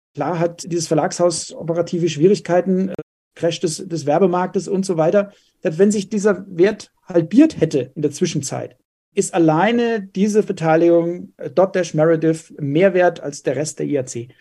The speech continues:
Und jetzt reden wir gar nicht über die anderen Beteiligungen, die es da auch noch gibt, für die auch Teil-, also Care Punkt com zum Beispiel fünfhundert Millionen gezahlt wurde und es gibt noch ein paar andere.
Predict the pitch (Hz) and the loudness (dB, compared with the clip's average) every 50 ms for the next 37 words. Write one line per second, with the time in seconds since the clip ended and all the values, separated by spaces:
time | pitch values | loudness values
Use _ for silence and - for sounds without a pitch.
0 | _ _ _ _ 165 165 175 156 160 208 226 226 208 - 147 147 196 233 - - | _ _ _ _ 2 2 2 4 4 4 4 4 2 2 0 0 -2 -2 -4 -6
1 | 220 180 190 190 180 175 185 _ - 180 - 160 196 226 196 196 190 180 170 185 | 0 4 4 4 4 4 -2 _ -10 -8 -4 0 0 2 2 2 0 0 0 0
2 | 190 175 180 180 160 170 160 - 156 - 139 202 214 214 175 156 - 196 190 - | 2 2 2 0 -2 -4 -6 -6 -6 -2 -2 0 0 0 -2 0 -2 -2 -2 -4
3 | - 160 170 165 131 175 208 202 - - 165 160 165 - 156 156 156 147 143 131 | -6 -4 -4 -2 0 -2 -2 -2 -6 -6 -4 -4 -2 -2 -4 -4 -2 -4 -4 -6
4 | 135 - - 165 170 165 165 156 - - 160 160 151 160 151 - 151 139 - 247 | -8 -6 -4 -4 -2 0 -2 -4 -2 -2 -4 -4 -2 -6 -6 -6 -6 -2 0 0
5 | 247 - 247 220 202 185 196 190 185 185 180 175 180 180 165 - 170 165 165 160 | 0 2 0 0 2 2 2 4 6 6 4 4 2 -2 -4 -4 -2 -2 -2 -2
6 | 160 160 165 170 160 160 - 143 131 - - 208 - 175 170 156 143 135 127 156 | -2 -2 -2 0 0 0 -2 -4 -6 -8 -10 -6 -6 -6 -6 -6 -8 -8 -2 4
7 | 208 233 214 262 302 | 4 4 4 2 -6